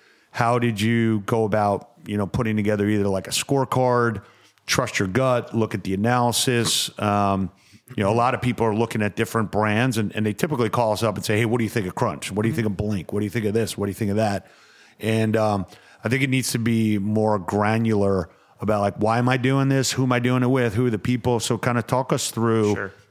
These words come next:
Speaker 1: your thought process and,
Speaker 2: Uh,
Speaker 1: and, and analysis, I guess.
Speaker 2: Sure. Yeah. So when we were in the e-commerce space, we, I kind of just looked around and said, "You know, this isn't enough. Winning here wouldn't really be winning. So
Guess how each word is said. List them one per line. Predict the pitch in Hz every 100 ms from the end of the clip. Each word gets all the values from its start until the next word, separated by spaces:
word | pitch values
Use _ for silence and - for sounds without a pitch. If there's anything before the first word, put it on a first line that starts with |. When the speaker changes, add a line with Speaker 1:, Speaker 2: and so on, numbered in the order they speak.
| _
Speaker 1:
your | - 110 104
thought | - 101
process | - 87 85 - - - _ -
and, | 113
Speaker 2:
Uh, | 110 101
Speaker 1:
and, | 123
and | 123 135
analysis, | 107 107 90 - - -
I | 87
guess. | 87
Speaker 2:
Sure. | 135 139 120 -
Yeah. | - 113
So | - 135 120 - - - _ - _ _
when | - 127 139 143
we | 127
were | 113
in | 113
the | 110
e-commerce | 113 117 107 104
space, | - - 110 101
we, | -
I | 120
kind | 131 110
of | 104
just | 107
looked | 104 110
around | 107 98 98
and | 92
said, | 98
"You |
know, | 98
this | 95 107
isn't | 117 98 - - _ - - _ _
enough. | - 117 117 107
Winning | 101 120 143 127 120
here | 120 110 127 143
wouldn't | 120 117 113
really | 113 107
be | 95
winning. | 101 107 117 151 180 -
So | - - 107 95